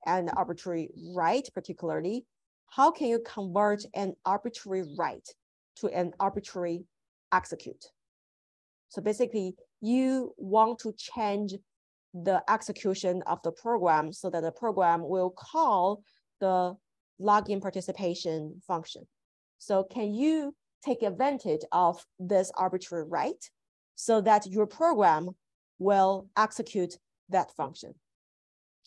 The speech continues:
So it will, you may, you, you will need some time to brainstorm how to make that work. And if you don't know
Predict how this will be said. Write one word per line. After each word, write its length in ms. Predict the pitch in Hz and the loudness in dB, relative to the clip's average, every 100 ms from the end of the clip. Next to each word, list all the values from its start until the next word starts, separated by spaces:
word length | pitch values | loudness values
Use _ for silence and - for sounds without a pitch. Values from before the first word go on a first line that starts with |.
| - | -10
So 140 | - 202 | -4 2
it 80 | |
will, 360 | 214 208 202 202 _ - | 6 6 4 0 _ -8
you 100 | 220 | -2
may, 200 | 220 208 _ 202 | 0 -2 _ -2
you, 240 | 247 240 | 0 0
you 160 | 240 262 | 2 6
will 180 | 247 226 | 6 4
need 140 | 226 | -2
some 220 | - 226 | -4 -4
time 280 | 214 202 196 | -2 -2 -2
to 120 | 196 | -4
brainstorm 760 | 185 208 226 226 - 190 190 185 170 | -6 -4 -4 -4 -4 -2 -2 -4 -8
how 140 | - 185 | -6 -6
to 120 | 196 | -6
make 220 | 175 175 | -8 -8
that 180 | 170 127 - | -8 -12 -12
work. 280 | 143 123 - _ _ _ _ _ | -14 -14 -14 _ _ _ _ _
And 460 | 190 190 185 185 190 - _ - | -4 0 0 -2 -4 -8 _ -2
if 220 | 226 226 | -2 -2
you 100 | 220 - | -8 -2
don't 380 | 262 277 302 - | 2 2 2 -6
know 580 | 226 214 196 185 233 | -4 0 2 4 4